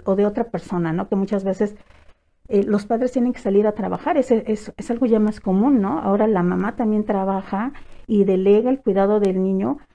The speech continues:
a la abuela o, o a una persona externa a la familia a la que se le paga para que cuide al niño, ¿no? Pero ¿qué pasa si esa persona todo el día deja al niño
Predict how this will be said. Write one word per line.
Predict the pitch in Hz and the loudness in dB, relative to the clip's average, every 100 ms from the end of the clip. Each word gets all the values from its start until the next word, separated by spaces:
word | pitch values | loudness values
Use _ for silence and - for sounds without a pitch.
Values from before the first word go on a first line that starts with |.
| _ | _
a | - 180 | -4 -4
la | 185 | -2
abuela | 180 190 202 220 233 262 - | -2 2 4 4 2 -4 -4
o, | 202 180 180 - | -2 -2 -2 -2
o | |
a | 185 | 0
una | 208 233 | 2 0
persona | - 185 - 208 220 | -4 -6 -4 -2 -4
externa | 220 226 208 233 | -2 0 0 0
a | |
la | 233 | -2
familia | - 185 190 202 | -4 -2 0 0
a | |
la | 202 | 0
que | 190 | -4
se | - 180 | -4 -2
le | 175 | -2
paga | 196 190 220 | -2 -2 -2
para | 214 180 | -2 -6
que | 170 | -10
cuide | - 175 | -4 0
al | 180 180 | 0 2
niño, | 269 226 180 | 2 2 0
¿no? | 196 349 - - _ - - - | -2 -4 -10 -20 _ -20 -20 -2
Pero | 226 220 | 2 6
¿qué | 262 | 6
pasa | 269 277 262 | 6 2 4
si | 269 | 4
esa | 254 | 2
persona | 254 226 233 233 | 2 0 2 2
todo | 240 240 | 2 4
el | 240 | 4
día | 233 220 | 4 4
deja | 214 233 | 0 2
al | 220 | 4
niño | 214 226 226 | 4 2 -2